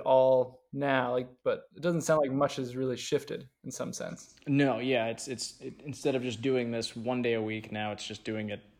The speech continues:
Speaker 2: seven days a week.
Speaker 1: Hmm.
Speaker 2: So I'm, I'm hoping that, uh, by the summertime,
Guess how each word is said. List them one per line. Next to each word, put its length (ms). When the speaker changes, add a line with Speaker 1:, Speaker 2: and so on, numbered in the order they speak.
Speaker 2:
seven 360
days 180
a 60
week. 260
Speaker 1:
Hmm. 160
Speaker 2:
So 200
I'm, 180
I'm 120
hoping 380
that, 260
uh, 260
by 160
the 80
summertime, 720